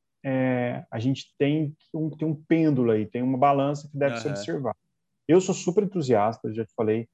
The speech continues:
Speaker 1: eu acho que a, a literatura, qualquer jeito, eu não acho que a literatura é uma coisa inatingível, ela não pode ser vista como muito tempo foi vista, uma coisa academicista, uma coisa de, de pódio, de topo. Eu acho que você achar que uma poesia é melhor e pior que a outra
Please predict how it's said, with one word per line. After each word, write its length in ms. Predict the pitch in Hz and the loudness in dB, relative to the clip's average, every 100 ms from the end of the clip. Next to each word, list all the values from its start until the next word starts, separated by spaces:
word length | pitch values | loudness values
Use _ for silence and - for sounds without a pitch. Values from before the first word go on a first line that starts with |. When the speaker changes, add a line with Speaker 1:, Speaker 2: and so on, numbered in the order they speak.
| _ _ _ | _ _ _
Speaker 1:
eu 80 | 117 | 2
acho 240 | 117 117 | 2 0
que 100 | - | -2
a, 100 | 127 117 | -2 0
a 80 | - | -2
literatura, 560 | 117 110 117 117 123 120 | -2 -2 -2 -2 -6 -6
qualquer 380 | - 151 - 196 | -2 -2 0 -2
jeito, 340 | 139 120 123 _ _ _ | 0 0 -2 _ _ _
eu 80 | - | -2
não 240 | 139 175 165 | 0 2 2
acho 300 | 160 160 147 | 2 -2 -6
que 100 | 160 | -4
a 40 | |
literatura 440 | 139 143 127 135 131 | -2 -2 -6 -4 -2
é 40 | |
uma 120 | 131 | -2
coisa 220 | - 127 | -4 -2
inatingível, 760 | 131 127 123 135 104 101 107 117 | -2 -4 -4 -6 -6 -6 -4 0
ela 100 | 123 | 2
não 160 | 135 160 | 2 0
pode 260 | 143 139 | -2 -2
ser 160 | - 120 | -4 -8
vista 220 | 113 - | -8 -12
como 300 | - 123 117 - _ _ _ | -6 -2 -2 -4 _ _ _
muito 340 | 127 135 147 147 | 0 2 2 0
tempo 220 | 143 123 | -2 0
foi 160 | 123 | -2
vista, 260 | 107 113 120 | -2 -4 -6
uma 80 | 117 | -6
coisa 160 | 123 | -4
academicista, 720 | 120 120 117 117 - 120 120 120 | -4 -2 -2 -4 -4 -6 -6 -6
uma 140 | 110 | -6
coisa 200 | 120 113 | -6 -8
de, 220 | 110 113 | -6 -8
de 160 | - - - | -10 -12 -4
pódio, 380 | 107 117 113 | 0 0 0
de 120 | 107 107 | -4 -4
topo. 220 | - 104 - _ _ _ _ _ | 0 0 0 _ _ _ _ _
Eu 120 | 123 120 | 2 2
acho 260 | 117 - | 2 -4
que 220 | - 143 | -2 0
você 320 | 127 131 127 151 | 2 0 2 0
achar 440 | 143 - 139 127 | 0 0 0 0
que 80 | 131 | -4
uma 80 | 123 | -2
poesia 400 | 135 120 110 123 | 2 2 2 0
é 20 | |
melhor 460 | 123 117 117 120 - _ _ - | 2 2 2 2 -4 _ _ -16
e 60 | |
pior 320 | 127 135 120 117 | -4 0 0 0
que 60 | |
a 60 | 113 | -2
outra 380 | 117 113 117 | 0 -2 -4